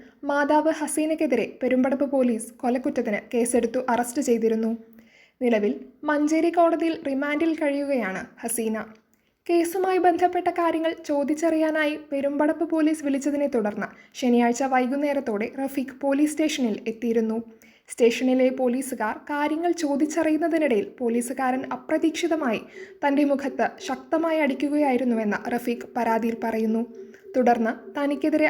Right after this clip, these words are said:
അസഭ്യവർഷം നടത്തി സ്റ്റേഷനിൽ നിന്ന് ഇറക്കിവിടുന്നതായും പരാതിയിലുണ്ട്. രണ്ടാം ഭാര്യ ഹസീന കുട്ടിയുമായി കിണറ്റിൽ ചാടിയ കൃത്യം നടക്കുമ്പോൾ ഭർത്താവായ റഫീഖ് വിദേശത്തായിരുന്നു. റഫീഖിന്റെ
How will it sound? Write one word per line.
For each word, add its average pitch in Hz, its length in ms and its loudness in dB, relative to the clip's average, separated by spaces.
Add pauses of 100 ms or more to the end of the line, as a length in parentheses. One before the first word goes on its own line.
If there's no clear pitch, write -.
അസഭ്യവർഷം 294 680 0
നടത്തി 285 300 -2 (120)
സ്റ്റേഷനിൽ 262 600 0
നിന്ന് 254 240 2 (160)
ഇറക്കിവിടുന്നതായും 254 880 0 (300)
പരാതിയിലുണ്ട്. 233 680 2 (720)
രണ്ടാം 330 380 4
ഭാര്യ 349 320 2
ഹസീന 311 500 0
കുട്ടിയുമായി 311 640 -2
കിണറ്റിൽ 294 420 -2
ചാടിയ 302 340 2
കൃത്യം 302 380 -2
നടക്കുമ്പോൾ 277 540 0
ഭർത്താവായ 294 560 0
റഫീഖ് 254 440 -2 (100)
വിദേശത്തായിരുന്നു. 226 880 0 (500)
റഫീഖിന്റെ 240 520 2